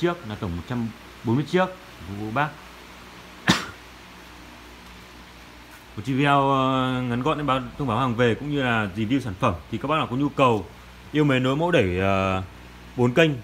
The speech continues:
công suất, ờ, hiện tại với giá cực kỳ hợp lý các bác nhá. Giá cực kỳ hợp lý, giá em để dưới thanh tiêu đề có thể một cái giá, giá sốc cho bác luôn trong mùa hè này. Các bác nhu cầu có thể trực tiếp em qua hai số điện thoại đây, hoặc, ờ, đến tận cửa hàng em số bốn trăm năm mươi mốt Quang Trung Hà Đông Hà Nội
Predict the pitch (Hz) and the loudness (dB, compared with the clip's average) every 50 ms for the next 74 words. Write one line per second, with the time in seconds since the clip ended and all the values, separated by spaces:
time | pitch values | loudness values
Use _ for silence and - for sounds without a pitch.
0 | - - - - 143 139 - 180 175 175 - - 131 120 117 117 117 113 113 113 | -14 -16 -10 -6 -6 -2 -2 -2 -4 -4 -6 -6 -4 -2 0 0 0 0 0 -2
1 | 113 117 117 92 - - - - - - - - - - - - 143 131 151 127 | -2 -4 -6 -8 -14 -18 -20 -20 -20 -20 -20 -20 -20 -14 -8 -6 -4 -2 -2 -2
2 | 120 110 107 101 117 113 127 139 - - 151 - - - 143 135 95 104 113 123 | 0 -2 0 2 2 2 2 0 -2 -6 -10 -6 -2 0 2 2 2 2 0 2
3 | 143 156 160 160 170 175 165 - - - - - - 107 107 113 113 113 - 131 | 2 0 0 0 -2 -2 -2 -4 -8 -18 -20 -14 -8 -6 -6 -6 -6 -4 -2 -2
4 | 113 101 107 110 117 117 113 117 110 113 135 143 160 160 135 95 101 101 143 135 | -2 0 0 0 0 -2 -2 0 0 0 0 -2 -2 -2 -2 -4 -4 -4 -4 -4
5 | 131 135 131 120 104 104 113 110 95 87 98 87 101 98 104 113 117 - - - | -2 0 0 0 0 0 -2 -4 -6 -6 -6 -6 -4 -4 -4 -4 -6 -10 -16 -20
6 | - - - - 101 - - 196 196 196 - 151 143 160 165 151 156 160 143 123 | -20 -16 -10 -8 -6 -2 0 0 0 0 0 0 0 0 2 2 2 0 0 0
7 | 110 - 120 120 110 107 104 101 101 107 104 92 - - - - - - - - | -4 -8 -6 -4 -4 -2 -2 -2 0 -2 -2 -4 -6 -12 -20 -20 -20 -20 -20 -14
8 | - 117 131 139 135 139 135 139 127 110 117 120 117 120 131 - 110 95 156 160 | -8 -4 -2 -2 -2 -2 0 2 2 2 2 0 -2 -2 -4 -6 -6 -6 -4 -4
9 | 147 147 143 131 143 139 131 131 139 139 131 - 131 143 123 135 123 120 139 139 | -2 -4 -4 -2 0 0 0 0 -2 -4 -2 -2 -4 -4 -4 -4 -2 0 0 0
10 | - - - - - - - - - - - - - 131 123 - - 117 110 107 | -2 -4 -14 -20 -20 -20 -20 -20 -20 -20 -14 -6 -4 -4 -4 -2 0 0 0 0
11 | 110 113 107 - 123 - 127 117 110 110 131 135 123 - 117 110 107 110 117 151 | 0 -2 -2 -4 -4 -2 2 2 2 2 0 -2 -4 -4 -4 -2 -2 -2 -2 -2
12 | 143 139 147 165 156 156 - - 135 131 117 127 131 123 107 117 127 - | -2 -2 -2 -2 -2 -4 -4 -4 -2 -2 0 0 2 2 2 2 2 0